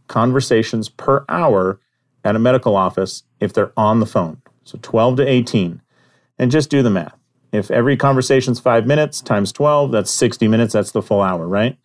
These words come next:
Some last shorter than that. Certainly some last longer than that. That gives it to you. When it comes to text messaging, conversations, so not just sending out a single text, but conversing with somebody,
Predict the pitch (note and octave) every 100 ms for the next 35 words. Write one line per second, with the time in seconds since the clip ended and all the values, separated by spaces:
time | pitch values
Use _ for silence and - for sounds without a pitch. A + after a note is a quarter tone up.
0 | _ _ _ _ - A#2 A2 G#2 - -
1 | C3 B2+ B2+ B2+ B2+ A2+ A2 G2+ G2 A2
2 | G2+ F#2+ - G#2 A2 A2 G#2+ G#2+ G#2+ _
3 | _ _ _ _ _ - C#3 C3 A#2+ G2
4 | E2 - _ _ A#2 A#2 A#2+ - D3 D#3
5 | - D3 C3 A#2+ - - - E3+ - A#2+
6 | A2 G2+ G#2+ G#2 - A#2 C#3 F3+ - E3
7 | C3+ - F2 - G#2 A2 C#3 D#3 C#3+ D3
8 | C#3+ C#3 C3 C#3 C3 B2+ F#2 - D#2 -
9 | G2+ A#2+ C3 A2+ - F#2+ F#2 F#2